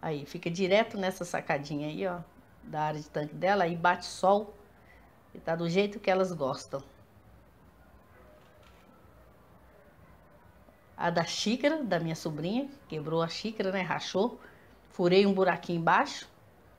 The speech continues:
daquele jeito que vocês colocam na água, enche o balde e não, aí não rachou mais a xícara e eu plantei essa suculenta pra ela. Olha outro ripsalis. Essa outra dela aí com florzinha.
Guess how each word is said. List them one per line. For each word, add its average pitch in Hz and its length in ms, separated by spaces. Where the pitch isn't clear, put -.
daquele 156 280
jeito 151 220
que - 60
vocês 160 280
colocam 147 400
na 147 100
água, 165 380
enche 165 220
o 151 40
balde 160 540
e 165 240
não, 165 440
aí 160 160
não 180 200
rachou 208 340
mais 165 240
a 160 240
xícara 208 420
e 185 120
eu 175 80
plantei 180 340
essa 170 400
suculenta 160 540
pra 160 140
ela. - 200
Olha 160 200
outro 160 200
ripsalis. 151 1040
Essa 180 280
outra 160 280
dela 147 300
aí 143 140
com 143 240
florzinha. 143 920